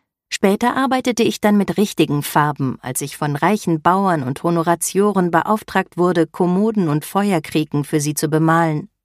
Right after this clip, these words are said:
„Deine Art zu malen erinnert mich an den Hindelopener Stil“, meinte der Notar Cornelis de Fink.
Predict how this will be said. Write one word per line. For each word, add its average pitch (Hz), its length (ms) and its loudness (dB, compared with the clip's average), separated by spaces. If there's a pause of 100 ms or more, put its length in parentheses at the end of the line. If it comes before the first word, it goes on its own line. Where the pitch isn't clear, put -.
(840)
„Deine 247 300 6
Art - 200 0
zu 226 140 2
malen 220 340 4
erinnert 214 440 4
mich 185 200 2
an 165 140 2
den 165 140 2
Hindelopener 160 680 2
Stil“, 175 400 2 (380)
meinte 147 320 -2
der 151 140 0
Notar 170 360 -2
Cornelis 165 540 -2
de 165 100 0
Fink. 180 380 -2